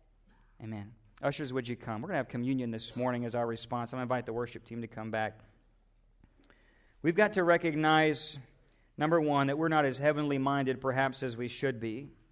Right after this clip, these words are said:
And number two, seek the Holy Spirit to say, "God, give us a new mind, a new spirit, and a new walk."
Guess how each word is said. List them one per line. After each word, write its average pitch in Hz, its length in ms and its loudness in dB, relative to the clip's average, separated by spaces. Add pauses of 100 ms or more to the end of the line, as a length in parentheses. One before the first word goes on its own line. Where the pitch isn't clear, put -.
(640)
And 131 100 -2
number 135 240 2
two, 131 480 0 (460)
seek 190 320 2
the 147 120 4
Holy 151 320 4
Spirit 147 760 0 (380)
to 139 60 -14
say, 139 200 -2
"God, 139 260 2
give 147 120 2
us 139 140 -2
a 135 60 -2
new 151 200 2
mind, 127 580 0
a 123 80 -6
new 139 240 -2
spirit, 123 680 -6 (480)
and 120 80 -6
a 117 60 -2
new 139 220 0
walk." 117 480 0